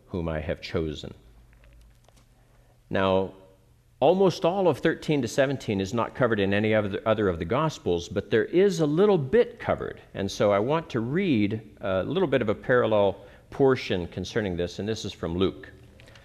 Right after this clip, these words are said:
Luke twenty-two twenty-four. "Now there was also a dispute among them as to which of them should be considered the greatest."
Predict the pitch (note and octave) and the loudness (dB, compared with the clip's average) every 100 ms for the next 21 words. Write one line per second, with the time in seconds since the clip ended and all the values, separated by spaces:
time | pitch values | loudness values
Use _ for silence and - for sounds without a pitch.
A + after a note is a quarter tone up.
0 | - - G#2+ A2+ - A#2+ G2+ - A2 - | -20 -4 -2 -2 0 0 0 0 -2 0
1 | G2 E2+ - E2+ - - - - - - | -2 -2 -4 -6 -6 -16 -20 -20 -20 -20
2 | - _ _ _ _ _ - - - - | -20 _ _ _ _ _ -20 -20 -20 -20
3 | - G#2+ A#2+ B2 B2+ C3+ C3+ B2 - - | -6 0 2 2 4 4 4 2 -6 -2
4 | A2 A2+ G#2+ A#2 A2+ A#2 G#2 F2+ - - | 4 4 4 0 2 0 0 -2 -6 -6
5 | G3 F3 F#2+ E2 D2+ - - _ F#2 F#2+ | -2 0 0 -2 -4 -10 -14 _ -4 -4
6 | - G2 B2+ - G2+ F#2+ F2+ A2+ F#2+ G#2 | -2 -2 -2 -2 -4 -4 -4 -6 -4 -4
7 | G#2 F2+ - G#2 F2 D#2 D#2 F2+ A2+ C3 | -4 -6 -4 -2 -2 -6 -6 0 2 2
8 | D#2+ - - - | -2 -6 -14 -18